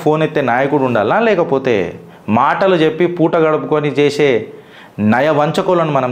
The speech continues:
తయారు చేసుకుందామా? లక్షణాలు ఉన్న నాయకులను గెలిపించుకుందామా? లక్షలు దొంగ పైసా ఉన్న లక్షలు వంచేసి లక్షణాలు మర్చిపోయే లత్కోర్ రాజకీయాలు చేసే రాజకీయ నాయకులను గెలుచు-, గెలిపించుకుందామా?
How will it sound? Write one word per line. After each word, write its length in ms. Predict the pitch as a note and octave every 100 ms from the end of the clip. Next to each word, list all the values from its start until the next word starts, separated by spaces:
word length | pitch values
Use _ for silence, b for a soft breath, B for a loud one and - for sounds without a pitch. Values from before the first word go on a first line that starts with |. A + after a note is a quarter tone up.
| B2
తయారు 240 | A2+ A2+ G2+
చేసుకుందామా? 500 | - - F2 E2 - B B - B2+
లక్షణాలు 520 | - - G3 G#3 G#3+ G3
ఉన్న 120 | G3 E3
నాయకులను 440 | E3 E3+ F3+ F3 D#3
గెలిపించుకుందామా? 760 | D3 D3 - C3+ B2 B2+ F3+ B3 B B B B A2 A#2
లక్షలు 420 | D3 - G#3 G#3 F#3+ B2+
దొంగ 180 | D#3 F3+ F#3
పైసా 240 | F#3 F#3 F3
ఉన్న 100 | D#3+ D3 C#3
లక్షలు 340 | C#3 - G3 E3+
వంచేసి 480 | D3 D3 C#3+ - D3+ A2+ C3+ - A#2+
లక్షణాలు 440 | B2+ F3 E3+ E3 D3+
మర్చిపోయే 580 | C#3+ D3+ C#3+ C#3 B2+ G2+ F2 - - - - - - - - - - - - - - - - - - - - - - - - A#2+
లత్కోర్ 440 | B2+ - E3 G#3+ F3+
రాజకీయాలు 500 | D#3 D3+ C#3+ C#3+ C#3 B2
చేసే 260 | A#2+ B2 F#2+ - - - - - - - - - - - - - - - - - - - - -
రాజకీయ 320 | A#2+ B2 A#2+ G#2+
నాయకులను 360 | G#2+ G#2+ A2 F#2+
గెలుచు-, 340 | F2 - -
గెలిపించుకుందామా? 600 | G#2+ G#2 G2+ - F#2+ -